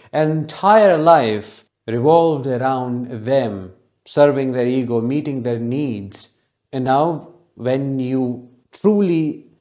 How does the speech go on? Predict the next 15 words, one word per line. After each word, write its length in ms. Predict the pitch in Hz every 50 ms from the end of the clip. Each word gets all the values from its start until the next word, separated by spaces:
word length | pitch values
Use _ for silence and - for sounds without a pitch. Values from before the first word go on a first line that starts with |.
| _ _
have 280 | - 147 139 127 117 120
separated, 1040 | - - - 202 214 208 208 170 139 120 117 110 107 113 - 135 147 143 143 - -
you 500 | - 120 117 113 113 120 131 143 143 131 127
take 260 | - 147 131 123 127
a 60 | 127
long 680 | 113 - 127 123 127 139 147 147 147 143 139 131 123
time 500 | 127 - 127 123 123 120 117 113 117 117
to 120 | 117 - 123
know 540 | 117 113 113 107 107 107 107 107 107 107 - _ _ _ _ _
exactly 880 | - 117 107 - - - 107 123 127 127 127 - - 123 120 123 123 120
what 280 | 110 110 113 113 -
you're 120 | - 120 110
supposed 500 | - - 120 110 - 110 107 104 101 -
to 60 | 107
do, 520 | 107 101 127 131 143 151 160 156 156 -